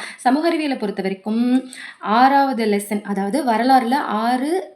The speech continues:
ஏழு, எட்டு, ஒன்பது, பத்து, இதுல கண்டிப்பா கொஸ்டின்ஸ் இருக்கு. புவியியல்ல வந்துட்டு பாத்தீங்கன்னா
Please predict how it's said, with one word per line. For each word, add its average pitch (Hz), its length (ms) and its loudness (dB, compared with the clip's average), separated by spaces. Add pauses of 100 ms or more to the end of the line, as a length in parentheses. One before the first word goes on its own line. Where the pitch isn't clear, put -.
(160)
ஏழு, 240 400 0
எட்டு, 233 300 -2
ஒன்பது, 226 260 -2
பத்து, 220 300 -4
இதுல 247 400 0 (360)
கண்டிப்பா 240 360 -2
கொஸ்டின்ஸ் 233 280 -4
இருக்கு. 233 360 -4
புவியியல்ல 285 540 4
வந்துட்டு 208 380 -2
பாத்தீங்கன்னா 208 580 -4